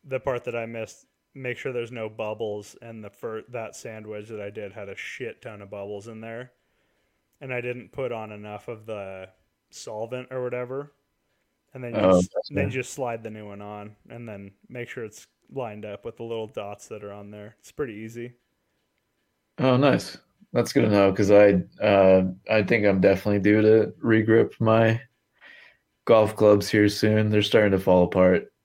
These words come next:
Speaker 1: Yeah. Well, if you need help, I can,
Speaker 2: Yeah.
Speaker 1: uh, I have a bunch of the solvent left. You just need to order some of the tape and then whatever grips you like.
Speaker 2: Oh, word. Yeah, I might take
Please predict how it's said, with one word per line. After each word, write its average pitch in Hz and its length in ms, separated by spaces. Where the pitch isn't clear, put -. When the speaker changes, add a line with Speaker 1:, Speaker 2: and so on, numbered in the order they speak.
Speaker 1:
Yeah. 113 380
Well, 147 240
if 151 100
you 175 80
need 185 180
help, 185 360
I 135 100
can, 143 200
Speaker 2:
Yeah. - 80
Speaker 1:
uh, 120 240
I 127 120
have 147 340
a 120 260
bunch 127 240
of 139 80
the 117 80
solvent 120 500
left. 107 320
You 117 140
just 120 160
need 123 120
to 117 60
order 113 280
some 113 240
of 107 80
the 98 280
tape 123 440
and 120 200
then 101 400
whatever 113 380
grips 113 340
you 117 120
like. 110 360
Speaker 2:
Oh, 98 200
word. 101 340
Yeah, 110 180
I 113 40
might 123 260
take 120 180